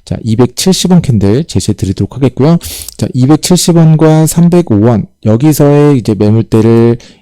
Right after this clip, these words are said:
이탈하고 낙폭이 확대됐고 다시 이제 추가 상승 구간으로 이제 시세 분출이 나왔을 때 자, 이런 식으로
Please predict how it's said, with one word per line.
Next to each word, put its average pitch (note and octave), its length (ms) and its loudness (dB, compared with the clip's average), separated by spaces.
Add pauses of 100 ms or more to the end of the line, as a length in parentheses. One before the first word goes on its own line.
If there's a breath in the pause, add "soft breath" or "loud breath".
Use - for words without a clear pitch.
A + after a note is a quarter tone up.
(100)
이탈하고 A#2 1080 0
낙폭이 G#2+ 380 -6
확대됐고 D3 840 0
다시 F3+ 600 -2 (1200 loud breath)
이제 G2 380 -4 (100)
추가 G3+ 260 0
상승 F#3+ 300 4
구간으로 D3 640 2 (140)
이제 G#2 240 -6
시세 C#3 540 0
분출이 A#2 360 -2
나왔을 G2 400 -4
때 G2+ 360 -6 (340)
자, G#2 180 -8
이런 A#2+ 240 0
식으로 G2+ 460 -6